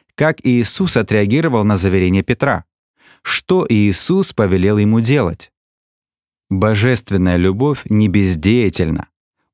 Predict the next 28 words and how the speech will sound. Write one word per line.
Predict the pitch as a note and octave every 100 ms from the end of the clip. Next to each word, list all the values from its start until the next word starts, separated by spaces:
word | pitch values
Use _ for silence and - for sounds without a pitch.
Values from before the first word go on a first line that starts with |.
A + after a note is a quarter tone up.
| _
Подлинная | G2 A2 A2+ G2 G2 F#2+ F#2
любовь — | F2+ E2+ F#2+ C3+ -
это | A#2+ G#2 - F#2
больше, | E2 A2 C#3 A#2 G#2+
чем | - G#2 G2+
нежное | A2+ A2 F#2 F#2+ F2
чувство | - C3 - -
или | F#2+ - F2+
хорошая | F2 F#2+ F#2+ F#2 - F2
идея. | F2 G2 F2 C2+ - _ _ _
Она | - A#2+ C#3
требует | C3+ D3 C3+ C#3
самоотдачи. | - B2 B2 A#2+ A2+ G2+ A2+ - - - _ _ _ - -
Любовь | A2+ A#2+ D3+ C#3
побуждает | B2 A2 A2+ G#2 C3 C3+ -
нас | A#2+ A2
действовать. | F2+ G2+ A#2+ A2 F#2 D#2+ - - _ _
Она | - A#2+ C3
ведёт | B2+ B2+ D#3+ D3
нас | C3+ -
к |
участию | A#2 - B2+ D3 B2+ - A2
в |
благовестии | F2 G#2 G2+ G2 D3+ C#3 -
погибающему | A2+ G#2+ G#2 G#2 C3 A#2+ A#2+ A2
миру | G#2+ B2 D3 C#3
детей | G2 G#2+ - A#2
Божьих, | A2+ C3+ C3+ - -